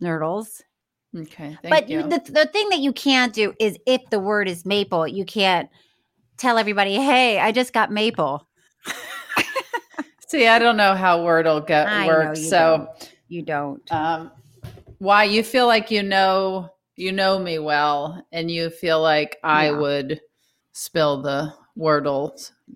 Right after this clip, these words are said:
Speaker 1: Be-,
Speaker 2: beans.
Speaker 1: you would spill, you definitely would spill the Wordle beans,
Speaker 2: Mm-hmm.
Speaker 1: especially if you did it in, like, one or two guesses.
Speaker 2: Mm-hmm.
Speaker 1: You'd be like, "Hey,
Speaker 2: Well,
Speaker 1: hey, Beast."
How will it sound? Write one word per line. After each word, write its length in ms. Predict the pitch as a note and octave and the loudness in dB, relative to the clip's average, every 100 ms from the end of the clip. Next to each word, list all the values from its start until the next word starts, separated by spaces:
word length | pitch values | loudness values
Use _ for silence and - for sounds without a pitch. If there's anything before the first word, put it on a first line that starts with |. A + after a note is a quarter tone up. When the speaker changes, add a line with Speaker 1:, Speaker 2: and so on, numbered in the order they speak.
| _ | _
Speaker 1:
Be-, 200 | G3 F3 | -10 -6
Speaker 2:
beans. 240 | D#3 C3+ D3 | -4 -4 -4
Speaker 1:
you 100 | G#3 | -6
would 100 | F3 | -6
spill, 560 | - - - D3+ D3+ - | -8 -14 -8 -6 -6 -4
you 260 | A3 A3+ | 0 2
definitely 600 | F3 F#3 F3+ F3 D#3+ C3+ | 4 4 2 0 -4 -4
would 180 | D#3 D#3 | -6 -6
spill 320 | - - D3 | -6 -2 0
the 100 | C#3+ | 0
Wordle 360 | C3+ C#3 C3+ C3 | -2 -2 -2 -4
beans, 520 | C3 B2+ C3+ A#2+ - _ _ - | -4 -4 -6 -8 -12 _ _ -8
Speaker 2:
Mm-hmm. 140 | D3 C#3 | 0 2
Speaker 1:
especially 460 | C3 B2+ - F4 | 4 4 2 0
if 100 | D#4+ | 0
you 80 | B3 | 0
did 200 | G3+ G#3 | 2 0
it 120 | F#3+ | 0
in, 120 | F3 | -2
like, 300 | F3+ F#3 F3+ _ _ _ | -2 -4 -6 _ _ _
one 800 | E3 D3+ D3+ C#3+ C#3+ D3 G3 A3+ _ _ - - - | -10 -2 0 0 0 0 -2 -6 _ _ -20 -14 -6
or 160 | D#3+ | -6
two 760 | D3+ - - E3+ D3 D3+ D#3 E3+ _ - | -6 -8 -2 2 2 0 -2 -6 _ -4
guesses. 540 | E3 E3+ F3 F3+ F#3+ | -2 -2 -4 -4 -4
Speaker 2:
Mm-hmm. 100 | D3+ | -4
Speaker 1:
You'd 100 | E3+ | -4
be 100 | E3+ | -4
like, 260 | E3 E3 - | -2 -4 -6
"Hey, 800 | A3+ C#4+ E4+ C4+ G3+ F3 D#3 D3 _ _ _ _ _ - | -6 -4 -2 -2 -2 -4 -4 -10 _ _ _ _ _ -2
Speaker 2:
Well, 420 | G3+ G3 D#4+ B3 | 4 6 6 6
Speaker 1:
hey, 60 | E3+ | 4
Beast." 560 | D4+ C#4+ G3+ - - | 4 4 2 -6 -16